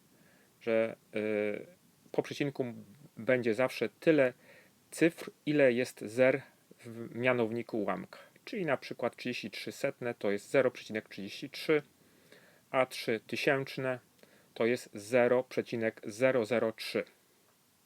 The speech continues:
ponieważ tysiąc ma trzy zera, zatem tutaj są trzy miejsca po przecinku. Trójka na sam koniec. Częstym błędem jest, e, zapis taki, że trzy tysięczne,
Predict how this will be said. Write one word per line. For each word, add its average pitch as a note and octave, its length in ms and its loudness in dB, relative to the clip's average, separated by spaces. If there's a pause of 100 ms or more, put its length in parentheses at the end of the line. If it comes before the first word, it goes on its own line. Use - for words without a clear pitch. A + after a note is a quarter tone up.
(100)
ponieważ C#3 320 2
tysiąc A#2+ 320 -4
ma G#2 160 -4
trzy - 220 -6
zera, C#3+ 300 0
zatem C3 380 -2 (520)
tutaj A#2+ 280 2
są A2+ 220 -6
trzy - 180 -6
miejsca A2 420 -2
po G#2+ 140 -2
przecinku. - 540 -6 (840)
Trójka C#3 440 0 (260)
na A#2+ 160 2
sam A2 220 -4
koniec. - 400 -8 (180)
Częstym E3+ 420 0
błędem C3+ 580 2
jest, A#2+ 440 -6
e, A#2+ 200 -2
zapis - 500 -6
taki, - 360 0 (400)
że A2+ 180 0
trzy - 260 -4
tysięczne, F3+ 680 -2